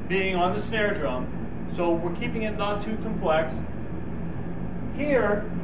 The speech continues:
having a separation by a sixteenth note with two consecutive eighth notes,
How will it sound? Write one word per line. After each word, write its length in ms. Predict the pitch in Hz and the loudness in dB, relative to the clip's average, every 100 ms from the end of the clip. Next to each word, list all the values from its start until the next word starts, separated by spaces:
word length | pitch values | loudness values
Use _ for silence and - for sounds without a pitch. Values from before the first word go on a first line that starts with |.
| - | 2
having 260 | 208 208 | 2 2
a 60 | 190 | 0
separation 840 | 170 233 - 208 240 269 - 202 | 2 2 2 2 4 4 0 0
by 200 | 180 170 | 2 2
a 60 | 156 | 2
sixteenth 540 | - 180 - 190 190 | 0 -2 -2 -2 0
note 260 | 170 190 196 | 2 2 2
with 180 | 165 - | -2 -4
two 200 | - 233 | -4 -4
consecutive 580 | 214 180 208 185 180 220 | -2 0 0 0 0 2
eighth 240 | 254 170 | 2 0
notes, 340 | 165 160 - | 0 0 -2